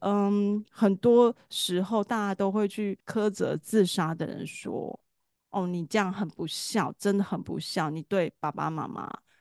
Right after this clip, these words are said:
对身边的兄弟姐妹真的很不孝。你没有想过你被照顾，你被生育，然后养育长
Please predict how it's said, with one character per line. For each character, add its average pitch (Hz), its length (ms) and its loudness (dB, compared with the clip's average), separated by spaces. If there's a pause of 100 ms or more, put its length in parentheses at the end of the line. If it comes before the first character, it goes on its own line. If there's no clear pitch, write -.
(140)
对 185 180 2
身 185 260 0
边 180 180 0
的 165 140 0
兄 175 240 -2
弟 190 140 2
姐 - 280 -2
妹 170 200 -6
真 180 220 -6
的 175 80 -4
很 - 180 -8
不 - 220 -14
孝。 - 360 -4 (340)
你 208 100 -2
没 240 100 4
有 262 100 4
想 170 280 -2
过 208 240 2
你 175 100 -2
被 190 220 -2
照 180 280 -2
顾， 180 200 -4
你 175 120 -4
被 202 160 2
生 180 360 -2
育， 180 440 -2
然 156 80 -4
后 180 200 0
养 165 200 -6
育 180 180 -2
长 - 280 -8